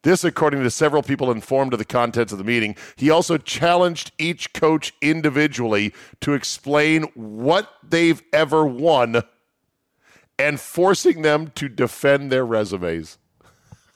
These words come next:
<laughs> If true, what a dick. What a wonderful place to work under Urban Meyer.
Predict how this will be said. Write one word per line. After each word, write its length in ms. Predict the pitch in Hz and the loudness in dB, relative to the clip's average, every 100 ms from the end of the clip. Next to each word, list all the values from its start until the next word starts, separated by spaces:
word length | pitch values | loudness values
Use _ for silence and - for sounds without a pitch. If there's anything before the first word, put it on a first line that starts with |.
| _ _ _ _ _ | _ _ _ _ _
<laughs> 60 | - _ _ - - - - _ - | -20 _ _ -20 -20 -20 -20 _ 0
If 340 | 190 190 - | 2 2 -2
true, 680 | - - 269 247 170 135 127 - _ _ _ _ _ | -10 -4 2 4 6 4 0 -6 _ _ _ _ _
what 200 | - 135 | -2 2
a 60 | 127 | 2
dick. 440 | 117 - 60 - _ _ _ _ _ _ _ | 0 -6 -8 -14 _ _ _ _ _ _ _
What 240 | - 147 156 | -2 2 4
a 240 | 123 101 _ _ _ | 2 -2 _ _ _
wonderful 680 | - 117 135 180 165 160 135 | -12 -6 0 0 2 0 -2
place 360 | 101 127 117 - | 0 0 0 -2
to 120 | 117 | -6
work 360 | 104 92 - - _ _ _ _ _ _ 110 | -2 -4 -4 -20 _ _ _ _ _ _ -2
under 200 | 117 117 | 0 0
Urban 280 | 117 113 98 | 0 0 0
Meyer. 320 | 95 85 69 | 0 -2 -4